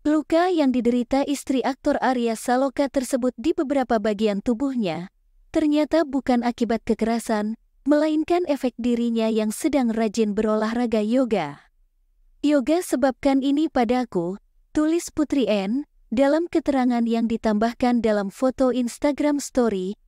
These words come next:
yang diunggahnya tersebut. Sejak beberapa waktu lalu, sosok Putri N terlihat sering melakukan olahraga yoga, tak lama setelah terang-terangan melepas hijabnya dan memamerkan rambut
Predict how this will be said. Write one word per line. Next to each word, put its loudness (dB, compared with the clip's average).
yang 4
diunggahnya 0
tersebut. 0
Sejak -2
beberapa 2
waktu -2
lalu, 0
sosok -2
Putri 0
N 0
terlihat 0
sering -2
melakukan 0
olahraga 0
yoga, 0
tak 2
lama 2
setelah 0
terang-terangan -2
melepas -2
hijabnya -2
dan 2
memamerkan 0
rambut 0